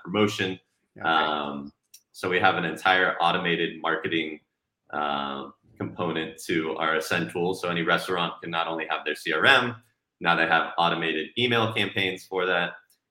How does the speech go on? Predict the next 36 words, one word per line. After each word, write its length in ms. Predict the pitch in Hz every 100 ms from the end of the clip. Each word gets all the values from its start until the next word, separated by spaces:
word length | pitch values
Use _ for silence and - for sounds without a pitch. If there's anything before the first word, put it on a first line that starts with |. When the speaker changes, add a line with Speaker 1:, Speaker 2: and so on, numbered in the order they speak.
| _
Speaker 1:
And 100 | 92
they 80 | 92
also 300 | 101 110 101
can 260 | 98 92 -
run 240 | 87 85 80
promotions 640 | 90 85 85 90 82 -
and 100 | 82
specials 580 | - 85 - 82 78 -
that 180 | 78 76 -
target 260 | 82 80 80
their 100 | 80
users. 640 | 80 82 80 80 78 78 82
Maybe 160 | 80
they 100 | 82
wanna 240 | 78 80 76
drive 280 | - 76 76 -
business 320 | 80 82 76
during 240 | 80 76
slow 320 | 73 - 80 -
times. 600 | 117 110 107 95 - - _ _ _ _ -
Uh, 320 | 76 76 73
they 140 | 80
can 240 | 78 78 78 82
identify 540 | 82 87 85 82 76
and 140 | 76
do 140 | 76 76
that 180 | 76 73
as 160 | 69 -
well. 400 | 85 95 85 - _ _ _ _ _ _ _ _ _ _ _
Um, 640 | 85 90 85 82 80 82 -
and 100 | 107
they 80 | 110
can 120 | 110
also 260 | 107 110
send 260 | 107 101 98
out, 240 | 95 92